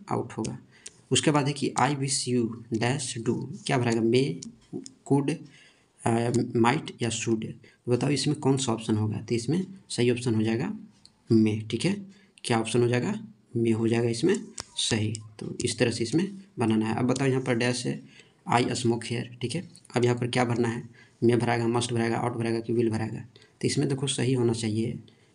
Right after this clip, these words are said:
इसमें सही option होना चाहिए मे, ठीक है, क्योंकि मे जो है कहते हैं कि "dash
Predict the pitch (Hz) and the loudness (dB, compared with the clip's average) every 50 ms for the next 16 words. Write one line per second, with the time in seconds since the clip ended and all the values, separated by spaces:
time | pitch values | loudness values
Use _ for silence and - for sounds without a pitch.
0 | - - 113 - - 147 143 - 127 123 131 - 123 120 - - 120 117 120 120 | -2 -2 -2 0 0 0 0 0 0 0 0 0 -2 -2 0 0 2 2 4 2
1 | 113 113 120 113 120 156 185 190 - - - _ _ _ _ _ - - _ - | 0 0 -2 -2 -2 -2 -4 -6 -10 -14 -20 _ _ _ _ _ -20 -14 _ 2
2 | 117 107 107 107 107 107 107 - 110 - - 92 170 - - - _ _ _ _ | 4 4 4 4 2 0 -2 -4 -2 -2 -2 -4 -6 -10 -16 -18 _ _ _ _
3 | _ - - 127 123 120 117 117 131 151 151 135 120 107 107 120 131 - - - | _ -6 -4 2 4 6 6 6 6 4 2 2 0 0 0 -2 -2 -4 -8 -12
4 | - - _ _ _ - - 131 123 127 123 123 151 147 - - - - - - | -18 -20 _ _ _ -10 -8 -6 -2 0 2 2 2 -2 -4 -10 -18 -20 -20 -20
5 | - _ - - 127 120 120 127 131 143 139 - | -20 _ -4 0 0 4 4 4 4 4 0 -2